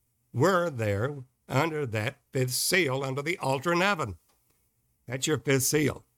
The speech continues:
Now, we'll cover that in the next podcast.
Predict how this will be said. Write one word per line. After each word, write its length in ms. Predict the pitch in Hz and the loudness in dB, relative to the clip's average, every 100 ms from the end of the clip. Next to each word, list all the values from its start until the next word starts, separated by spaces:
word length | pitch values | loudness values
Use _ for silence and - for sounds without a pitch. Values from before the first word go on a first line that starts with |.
| _ _ _ _ _ _ _ _ - | _ _ _ _ _ _ _ _ -6
Now, 120 | 107 | -2
we'll 200 | 104 139 | 2 2
cover 380 | 131 160 139 107 | 2 0 0 0
that 320 | 104 104 - _ _ _ _ _ _ _ _ _ _ _ _ | 0 -2 -6 _ _ _ _ _ _ _ _ _ _ _ _
in 340 | 127 120 131 113 | 2 4 4 2
the 140 | 123 | 0
next 380 | 117 113 104 - | 2 0 -2 -2
podcast. 840 | 113 101 82 - 92 92 - - | 0 0 0 -6 -6 -6 -10 -16